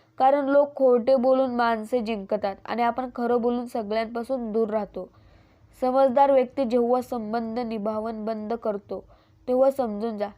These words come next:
की त्यांच्या आत्मसन्मानाला कुठेतरी ठेच पोहोचली आहे. तर स्वामी भक्तांनो,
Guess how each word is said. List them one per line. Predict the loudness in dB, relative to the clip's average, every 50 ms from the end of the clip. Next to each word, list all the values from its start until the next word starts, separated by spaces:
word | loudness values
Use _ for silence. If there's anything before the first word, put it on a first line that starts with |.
| _ _
की | -14
त्यांच्या | -10 -6 -4 -4 -4 -4 -2 0 2 2
आत्मसन्मानाला | 2 2 0 -2 -6 -6 -4 -6 -8 -6 -6 -6 -4 -4 -2 -2 -4
कुठेतरी | -4 -4 -4 -6 -4 -6 -6 -4 -2 -2 -2 -4
ठेच | -2 -2 -2 -2 -2 -4
पोहोचली | -8 -8 -8 -8 -8 -8 -8 -6 -4 -4
आहे. | -4 -4 -6 -8 -16 -18 _ _ _ _ _ _ _ _ _ _ _ _ _ _ _ _ _ _ -20 _ _ -10
तर | -8
स्वामी | -4 0 2 2 2 2 0
भक्तांनो, | -2 -2 -2 -2 0 0 0 0 -2 -6